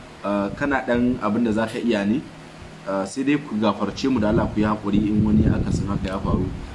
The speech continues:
Ah, muna tare da kowa, muna sane da kowa, kuma muna ƙaunar kowa wallahi, ɗari bisa ɗari. A kamar magana ta ta baya, ah, muna dakon wato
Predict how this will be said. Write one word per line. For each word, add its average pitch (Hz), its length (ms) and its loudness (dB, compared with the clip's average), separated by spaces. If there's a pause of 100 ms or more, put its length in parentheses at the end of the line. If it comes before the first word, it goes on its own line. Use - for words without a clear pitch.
(140)
Ah, 90 100 -2
muna 104 300 2
tare 92 240 -2
da 95 80 -2 (140)
kowa, 98 200 0
muna 101 220 2
sane 92 240 -6
da 90 60 -6 (120)
kowa, 95 220 0
kuma 104 160 2
muna 104 240 2
ƙaunar 87 300 -10 (160)
kowa 104 260 0
wallahi, 87 300 -4 (460)
ɗari 104 280 4
bisa 104 300 -2
ɗari. 78 180 -6 (380)
A 101 100 -2
kamar 117 320 2
magana 123 380 2
ta 110 140 0
ta 117 100 -4
baya, 117 340 2 (360)
ah, 98 80 -2
muna 117 280 2
dakon 104 540 0 (400)
wato 95 260 -4